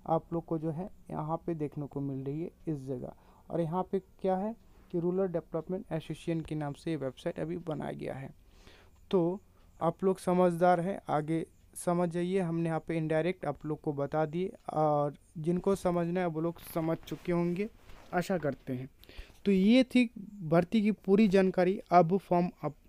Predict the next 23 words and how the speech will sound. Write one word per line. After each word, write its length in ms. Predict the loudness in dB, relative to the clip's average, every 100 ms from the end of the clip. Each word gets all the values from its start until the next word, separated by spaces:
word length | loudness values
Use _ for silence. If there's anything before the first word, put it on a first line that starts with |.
| _
apply 400 | -6 -2 2 2
करना 420 | 2 -2 -2 -2 -2
है 220 | 0 0
ना 300 | 0 -2 -2
है 240 | -2 -4 -8 -6
वो 200 | -2 2
आपके 380 | 0 -2 0
ऊपर 300 | 0 2 0
निर्भर 440 | 2 2 0 0 0
है। 100 | -2
हमने 320 | 0 2 2
यहाँ 140 | 0 0
पे 80 | 0
indirect 440 | 2 2 0 -2
आप 100 | -6 -4
लोग 100 | -6
को 120 | -2 -2
बता 320 | -2 0 -2
दिया, 220 | -2 -4
आप 80 | -4 -6
लोग 140 | -6 -8 -8
समझ 220 | -4 -2 -4
जाइए। 260 | -8 -8